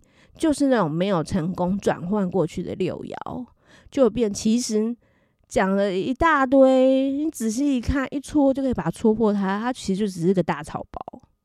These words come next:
好，<laughs> 那我今天讲了一爻到六爻的黑话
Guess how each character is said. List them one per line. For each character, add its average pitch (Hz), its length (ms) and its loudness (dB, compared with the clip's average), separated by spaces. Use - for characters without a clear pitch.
好， 160 180 -2
<laughs> - 520 -20
那 254 200 2
我 202 100 4
今 285 240 2
天 277 380 2
讲 170 180 -4
了 143 80 -6
一 247 300 -2
爻 156 120 -4
到 180 200 0
六 175 200 0
爻 - 220 -10
的 - 140 -8
黑 262 240 0
话 254 260 -2